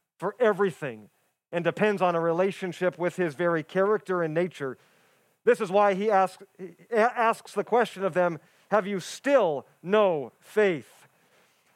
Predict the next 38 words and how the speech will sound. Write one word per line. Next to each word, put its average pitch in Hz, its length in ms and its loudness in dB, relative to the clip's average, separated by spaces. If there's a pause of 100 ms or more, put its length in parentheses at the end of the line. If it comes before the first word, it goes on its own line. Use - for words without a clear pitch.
(120)
That 269 160 4
was 196 120 0
likely 220 340 2
a 190 60 2
blow 214 280 2
to 196 100 -8
their 180 180 2
pride, 202 480 2
wasn't 170 300 0
it? 240 200 -2 (1040)
I 196 40 -4
mean, 240 180 0
perhaps 247 480 2
they 240 140 4
had, 220 200 -6 (560)
at 214 140 0
this 226 160 2
point, 262 340 0
started 247 300 0
feeling 247 260 2
pretty 247 240 0
good 247 240 4
about 196 320 0
themselves. 208 560 0
After 202 300 2
all, 269 160 4
they 240 180 2
were 277 160 0
the 196 80 0
chosen 220 420 0
ones, 220 380 -2 (540)
the 214 100 2
ones 226 300 0
Jesus 262 400 0
invited 214 380 0
to 196 80 -2
follow 214 300 0
them. 143 300 -2